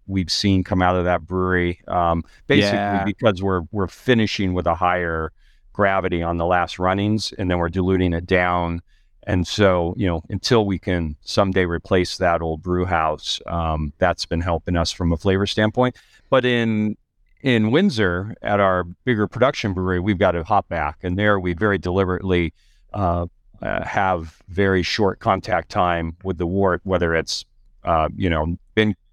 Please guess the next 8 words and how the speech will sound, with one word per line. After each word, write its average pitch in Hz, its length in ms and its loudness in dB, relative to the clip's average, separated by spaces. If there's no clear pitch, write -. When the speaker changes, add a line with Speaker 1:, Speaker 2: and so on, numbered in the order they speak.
Speaker 1:
cool 123 180 0
pooled 107 380 0
or 85 80 0
not. 85 480 0
And 85 360 0
we're 87 80 -4
going 90 400 0
over 92 560 0